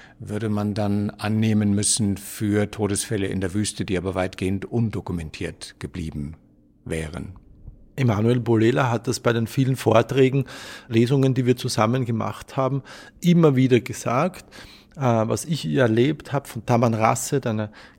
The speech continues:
Speaker 2: Kleinstadt im südlichen Algerien kommend, auf dem Weg nach Algier, auf diesem Weg, da gab es keinerlei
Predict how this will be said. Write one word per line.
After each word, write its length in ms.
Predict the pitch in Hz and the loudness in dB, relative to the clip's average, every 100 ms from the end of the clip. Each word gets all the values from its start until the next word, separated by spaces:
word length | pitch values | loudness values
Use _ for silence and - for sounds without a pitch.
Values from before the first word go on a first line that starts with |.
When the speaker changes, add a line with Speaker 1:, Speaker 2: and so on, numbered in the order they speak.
| - | -10
Speaker 2:
Kleinstadt 640 | - 113 127 - - 120 117 | -4 -2 -2 -4 -2 0 0
im 80 | 113 | -2
südlichen 420 | - 131 120 123 | -4 -6 -4 -2
Algerien 600 | 110 104 117 117 117 104 | -2 0 0 0 -2 -6
kommend, 520 | - 123 131 135 127 - - - | -2 -2 0 -2 -4 -12 -14 -8
auf 160 | 110 | -6
dem 240 | - 113 104 | -2 -2 0
Weg 400 | 117 135 127 - 110 | 2 0 -4 -12 -10
nach 200 | 110 - | -8 -6
Algier, 720 | 110 120 135 - 123 147 147 - - _ - | -2 -2 -2 -2 0 -2 -4 -14 -20 _ -12
auf 160 | - | -12
diesem 400 | - 143 139 131 | -6 -2 0 2
Weg, 360 | 117 131 143 - - - _ - | 4 4 2 -8 -20 -20 _ -6
da 120 | 123 | -4
gab 300 | 110 120 120 | 0 0 0
es 140 | 117 - | -4 -6
keinerlei 720 | - 123 131 127 117 117 | -6 -4 -2 -2 -2 -2